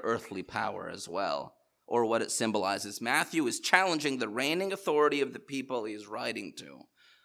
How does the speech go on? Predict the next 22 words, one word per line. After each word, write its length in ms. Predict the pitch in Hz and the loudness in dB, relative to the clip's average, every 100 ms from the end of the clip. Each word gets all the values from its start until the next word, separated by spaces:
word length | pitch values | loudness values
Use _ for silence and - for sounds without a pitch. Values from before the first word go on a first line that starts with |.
| _ | _
when 180 | - 107 | -6 -6
he 140 | 101 110 | -4 -6
tells 480 | - 113 107 104 | -2 -2 0 -2
this 160 | - 90 | -4 -6
story, 640 | - - 98 95 107 131 139 - - | -6 -4 -4 -2 -2 -2 -6 -16 -8
and 160 | - 110 | -4 -2
he 160 | 120 98 | -2 -2
is 180 | 117 | -2
rightly 520 | - 104 135 170 143 127 | -2 4 4 4 0 -2
suggesting 720 | - 110 113 113 - 110 101 | -2 0 2 2 0 -2 0
that 160 | 98 | -2
Jesus 500 | 107 120 139 123 113 | -2 0 0 0 -2
is 180 | - 95 | -2 -2
now 300 | 113 104 101 | -2 0 0
king, 460 | 92 - 110 110 110 - | -2 -2 -2 -2 -6 -6
and 160 | 107 107 | -4 2
they 160 | 110 113 | 2 2
should 260 | 117 98 | 0 -4
change 840 | - - 180 190 185 135 110 107 - | -2 0 4 6 6 2 0 -4 2
their 180 | 120 | 4
allegiance 640 | 101 113 127 123 117 98 98 | 4 2 0 0 -2 -2 -4
and 180 | - | -4